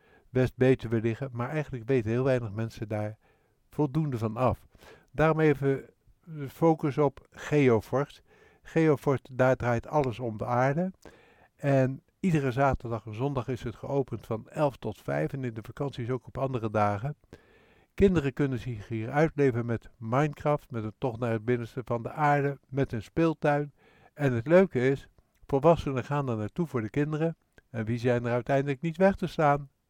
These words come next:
Precies, de volwassenen. Je vindt Geofort aan de Nieuwe Steeg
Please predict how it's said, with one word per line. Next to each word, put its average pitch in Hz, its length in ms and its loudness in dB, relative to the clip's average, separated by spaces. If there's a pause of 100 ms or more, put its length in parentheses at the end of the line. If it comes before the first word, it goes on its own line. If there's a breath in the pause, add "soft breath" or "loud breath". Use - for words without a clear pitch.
Precies, 107 560 -6 (560 soft breath)
de 175 220 6
volwassenen. 113 600 0 (600 loud breath)
Je 131 240 -2
vindt 190 240 2
Geofort 139 520 2
aan 135 160 -2
de 110 120 -4
Nieuwe 151 240 -2
Steeg 123 360 -2